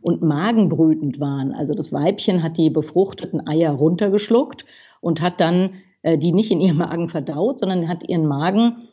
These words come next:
umgebaut, äh, zu einem, zu einer Brutkammer. Und, äh, aus, in diesem Magen, in diesem Brutkammer, in dieser Brutkammer entstand dann gleich ein fertiger Frosch. Also es gab, es waren sogenannte Direktentwickler, also es gab keine Kaulquappe.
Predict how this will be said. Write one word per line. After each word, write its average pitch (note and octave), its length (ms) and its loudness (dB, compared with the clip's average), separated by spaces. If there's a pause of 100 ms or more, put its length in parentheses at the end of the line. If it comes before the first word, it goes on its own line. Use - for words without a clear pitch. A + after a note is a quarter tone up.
(140)
umgebaut, F#3 760 2
äh, D3+ 340 -2
zu - 180 -4
einem, E3 600 0
zu - 140 -8
einer D3+ 180 2
Brutkammer. D#3 840 0 (280)
Und, E3 400 -2
äh, D#3 320 2
aus, E3 280 0
in E3+ 180 2
diesem D3+ 560 2
Magen, F3+ 380 2
in - 80 0
diesem D3+ 240 2
Brutkammer, F#3 500 0
in E3 80 0
dieser C#3+ 160 0
Brutkammer F3+ 640 0 (140)
entstand F3 420 2
dann F#3 100 2
gleich E3 240 0
ein D3 120 -2
fertiger D#3+ 400 0
Frosch. - 320 0
Also D3+ 160 2
es D3+ 100 -6
gab, E3 320 -2 (220)
es - 140 -6
waren D3+ 160 2
sogenannte D3 420 0
Direktentwickler, A3 1000 0
also C#3+ 140 -4
es C#3+ 140 -8
gab D3 180 -8
keine C#3+ 240 -4
Kaulquappe. G#3 800 0